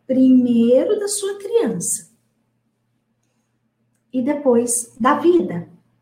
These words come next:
porque a sua criança tá cuidando da vida e tá sendo muito difícil pra ela.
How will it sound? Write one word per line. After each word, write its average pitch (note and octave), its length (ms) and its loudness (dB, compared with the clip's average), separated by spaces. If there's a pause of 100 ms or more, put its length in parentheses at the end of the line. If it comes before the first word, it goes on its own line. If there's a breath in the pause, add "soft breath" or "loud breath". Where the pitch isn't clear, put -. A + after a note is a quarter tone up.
(760)
porque B3 320 -4
a A#3+ 80 -2
sua B3 220 -4
criança A#3+ 480 0
tá A#3+ 100 -10
cuidando A3+ 400 2
da A3+ 120 6
vida A3 280 4
e A3+ 60 2
tá A3+ 120 -2
sendo A#3 360 4
muito A3+ 360 6
difícil A3 600 -8
pra A3 180 0
ela. F#3+ 380 -4